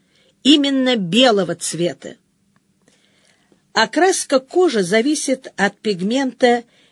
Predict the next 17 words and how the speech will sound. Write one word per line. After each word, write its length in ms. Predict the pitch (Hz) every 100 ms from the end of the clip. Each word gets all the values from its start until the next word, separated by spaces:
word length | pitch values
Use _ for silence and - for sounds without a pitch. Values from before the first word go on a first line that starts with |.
| _
меланина, 920 | 190 247 262 269 277 277 202 160 156 _ _ _ _ _ _ _ _
количество 600 | - 254 349 - - 240
которого 460 | - 226 311 269 220
возрастает 840 | 185 180 175 165 - 254 320 311
под 200 | - 175
действием 600 | 156 247 277 - 277 277 - _ _
ультрафиолетовых 1080 | 233 262 269 269 214 190 175 175 175 185 -
лучей. 500 | 175 - - - _ _ _ _ _ _ _ _ _ _ _ _
Содержащих 880 | - - 233 269 262 349 392 - 339
его 200 | 285 254
клеток, 800 | - 214 180 160 - 220 - - _ _ _ _
меланоцитов, 1120 | 180 220 214 196 185 175 - 175 - 254 - _ _ _ _ _ _ _
у 100 | -
человека 560 | 220 262 240 269 381 339
примерно 600 | 294 277 285 320 285 277 -
один 440 | 196 180 269 277
биллион. 880 | 180 226 254 233 240 196 - 156